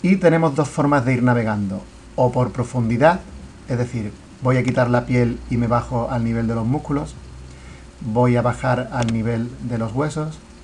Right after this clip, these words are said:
voy a bajar al nivel, quito los huesos y dejo los órganos, ¿vale? Lo puedes ir haciendo así, poco a poco,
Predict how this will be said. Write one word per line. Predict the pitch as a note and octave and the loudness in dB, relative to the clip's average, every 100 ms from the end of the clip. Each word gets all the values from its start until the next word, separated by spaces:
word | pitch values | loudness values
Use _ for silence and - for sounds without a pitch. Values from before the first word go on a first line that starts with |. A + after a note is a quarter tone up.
| - - - - - - A#2+ | -20 -20 -20 -20 -18 -14 -2
voy | A#2+ B2 | 2 2
a | A#2+ | 2
bajar | A#2+ - B2+ | 0 -2 -2
al | B2 A#2 | 0 0
nivel, | A#2 B2 | -4 -4
quito | C3 B2+ | -2 0
los | B2 | 0
huesos | A2+ B2+ B2 B2+ | 2 0 0 -4
y | |
dejo | A2+ A2 | -4 -4
los | A#2+ C3 | -4 -2
órganos, | D#3+ D3+ D#3 D#3+ - - - - - | -2 -2 -2 -4 -12 -18 -16 -14 -4
¿vale? | C3 E3 - - - - - | -2 -2 -4 -14 -16 -8 0
Lo | B2 | 0
puedes | A#2+ C3 C3 | 2 0 0
ir | C#3 | 0
haciendo | B2+ B2+ B2+ | 0 0 0
así, | B2 G3 - - - - - - - - - | 0 -2 -4 -12 -14 -20 -20 -20 -20 -20 -6
poco | C#3 C3 | 0 2
a | C3 | 2
poco, | D#3+ F#3 | 0 -2